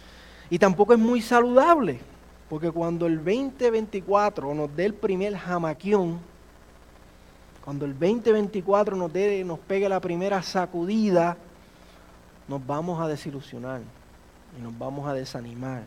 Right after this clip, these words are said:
y nos vamos a preguntar, "¿Qué pasó? ¿Qué pasó?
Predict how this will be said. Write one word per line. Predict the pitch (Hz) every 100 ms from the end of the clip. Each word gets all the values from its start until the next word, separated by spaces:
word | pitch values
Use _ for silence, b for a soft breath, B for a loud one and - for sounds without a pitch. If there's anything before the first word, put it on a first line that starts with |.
| - - -
y | 131
nos | 117
vamos | 117 127 143
a | 147
preguntar, | 131 117 117 117 120 110 - - - - - - - - -
"¿Qué | -
pasó? | 156 165 - 185 196 - - - - - - -
¿Qué | 185
pasó? | 196 196 - 233